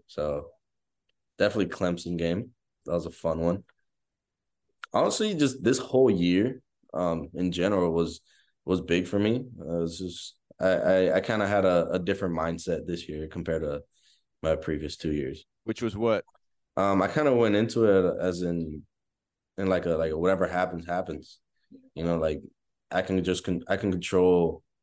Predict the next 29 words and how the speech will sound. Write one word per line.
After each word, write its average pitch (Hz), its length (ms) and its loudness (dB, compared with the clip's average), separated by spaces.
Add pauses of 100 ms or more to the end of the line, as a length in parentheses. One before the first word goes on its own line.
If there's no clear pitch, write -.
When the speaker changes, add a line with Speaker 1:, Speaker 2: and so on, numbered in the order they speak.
(120)
Speaker 1:
what, 90 300 2
what 92 240 0
I 101 120 0
can 90 160 -6
control. - 500 -12 (460)
So 73 560 -2 (600)
at 92 160 0
the 92 120 2
end 98 160 4
of 87 80 4
the 85 80 4
day, 87 340 4
whatever 80 380 2
happens 80 400 -4
after 76 300 -6
that 95 340 2
is 80 360 -8
I 82 180 -2
have, 82 420 0 (640)
like, 78 160 -2
that's, - 420 -2 (140)
I, 85 180 0
like, 82 340 -4
I 90 200 2
did 90 320 0
what 85 160 0
I 87 80 2
can 82 200 -10
do. 85 300 -4